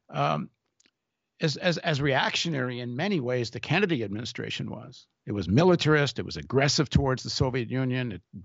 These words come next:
built up the American military industrial complex far beyond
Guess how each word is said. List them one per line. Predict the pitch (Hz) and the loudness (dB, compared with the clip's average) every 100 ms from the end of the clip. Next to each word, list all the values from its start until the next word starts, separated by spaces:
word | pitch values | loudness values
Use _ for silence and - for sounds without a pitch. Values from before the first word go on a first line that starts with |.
| - | 0
built | 131 143 143 | 4 4 4
up | 135 - | 0 0
the | - 101 | -8 -6
American | 107 131 135 127 117 113 | -2 0 -2 -4 -4 0
military | 123 139 - 127 123 113 | 4 2 4 2 4 2
industrial | 107 104 135 - 117 | 0 0 -2 0 -2
complex | - 120 113 113 - | 2 2 4 2 0
far | - - 120 156 156 | -8 2 6 6 6
beyond | 123 113 123 117 104 | 2 2 4 2 0